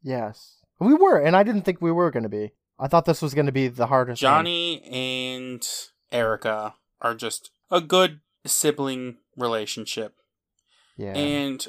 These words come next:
Speaker 2: the end of this episode is actually really emotional, and it nails it.
Speaker 1: Mm-hmm. It's such a good episode. Like, the storyline is solid.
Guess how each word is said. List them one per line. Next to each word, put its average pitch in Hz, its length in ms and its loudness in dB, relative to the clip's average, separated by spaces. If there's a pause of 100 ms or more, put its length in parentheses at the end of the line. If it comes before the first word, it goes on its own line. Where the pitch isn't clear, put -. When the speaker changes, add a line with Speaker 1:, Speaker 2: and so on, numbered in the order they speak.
Speaker 2:
the 151 220 -2
end 202 380 -4 (200)
of 131 200 0
this 127 200 -4
episode 113 680 -2 (180)
is 120 400 -4 (220)
actually 147 420 -2
really 175 420 -2
emotional, 120 800 -4
and 127 120 -8
it 127 80 -10
nails 147 440 -2
it. 104 200 -12 (1000)
Speaker 1:
Mm-hmm. 104 360 -10 (320)
It's - 200 -6
such - 260 0
a 233 60 -2
good 143 360 0
episode. 113 720 -8
Like, 123 140 -6
the 139 100 -6
storyline 151 960 2
is 110 160 -8
solid. 113 600 2